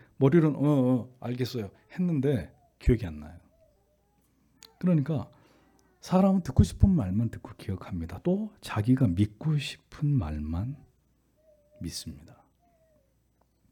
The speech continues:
세상 사람들이 대부분 그래요. 그래서 여러분, 아무리 말을 해도 소용이 없는 경우들을 우리가 살면서 느끼지 않습니까? 들으려 하지도 않고, 들으려 하지 않으니 믿는 것은 더더욱 불가능한 일처럼 보인단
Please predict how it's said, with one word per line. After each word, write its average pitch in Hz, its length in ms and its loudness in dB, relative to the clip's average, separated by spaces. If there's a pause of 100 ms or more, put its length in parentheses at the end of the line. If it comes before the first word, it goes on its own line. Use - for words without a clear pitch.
(840)
세상 139 360 -10
사람들이 117 480 -14
대부분 - 420 -10
그래요. - 380 -20 (1120)
그래서 95 320 -4
여러분, 85 340 -2
아무리 107 440 6
말을 82 420 0
해도 82 200 -6
소용이 117 380 -2
없는 85 300 -2
경우들을 85 520 -10
우리가 82 300 -8
살면서 95 560 -8
느끼지 87 320 -10
않습니까? - 680 -20 (760)
들으려 90 340 -4
하지도 82 300 -12
않고, 65 420 -20 (1000)
들으려 117 420 6
하지 95 220 0
않으니 82 580 -2
믿는 95 400 2
것은 104 420 -8
더더욱 92 460 -8
불가능한 95 580 -4
일처럼 76 500 -14
보인단 71 380 -18